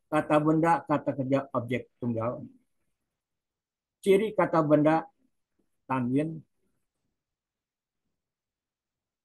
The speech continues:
Ciri objek tunggal, fathah tain. Akar kata, masalah. Olah kata kerja, fa'ala.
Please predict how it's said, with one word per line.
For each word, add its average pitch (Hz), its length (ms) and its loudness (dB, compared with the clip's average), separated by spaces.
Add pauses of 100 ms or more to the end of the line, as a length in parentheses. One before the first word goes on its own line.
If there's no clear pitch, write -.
(120)
Ciri 208 320 2 (160)
objek 151 400 0
tunggal, 147 560 2
fathah 123 480 -4
tain. 107 400 -2 (1800)
Akar 165 400 2
kata, 165 560 2 (560)
masalah. 156 960 2 (3000)
Olah 190 320 2
kata 170 240 -2
kerja, 156 480 0 (480)
fa'ala. 151 800 -2